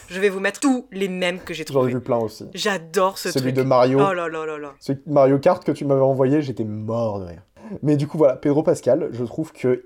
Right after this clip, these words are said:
Speaker 2: euh, il est extrêmement charismatique, extrêmement doué pour jouer vraiment différents types de personnages. Honnêtement, au fur et à mesure de la saison, non seulement, tu sais, il se referme, il est très fermé, très bougon, très... Euh, voilà.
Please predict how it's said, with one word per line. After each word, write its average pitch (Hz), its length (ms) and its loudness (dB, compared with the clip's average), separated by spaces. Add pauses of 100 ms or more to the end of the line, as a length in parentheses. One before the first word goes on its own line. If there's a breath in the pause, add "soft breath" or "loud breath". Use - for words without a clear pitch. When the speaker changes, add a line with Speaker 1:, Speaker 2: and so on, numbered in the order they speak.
(160)
Speaker 2:
euh, 117 320 8
il 117 160 0
est 120 120 0
extrêmement 139 280 -6
charismatique, 127 520 -4
extrêmement 127 760 -4
doué 135 400 -2
pour 127 220 -4
jouer 135 200 2
vraiment 160 320 2
différents 151 720 -2
types 170 300 -8
de 139 100 0
personnages. 139 580 -2 (180 soft breath)
Honnêtement, 165 420 2
au 139 40 2
fur 196 200 0
et - 20 6
à 170 60 4
mesure 165 260 2
de 139 60 4
la 131 80 6
saison, 147 300 -2
non 160 140 -2
seulement, 170 300 0
tu - 60 -16
sais, 214 100 0
il 160 80 -2
se - 180 -12
referme, 151 440 2
il 110 80 0
est - 80 -2
très 139 160 2
fermé, 143 340 2
très 135 160 -2
bougon, 135 420 -2
très... 131 300 2
Euh, 110 240 2
voilà. 117 300 4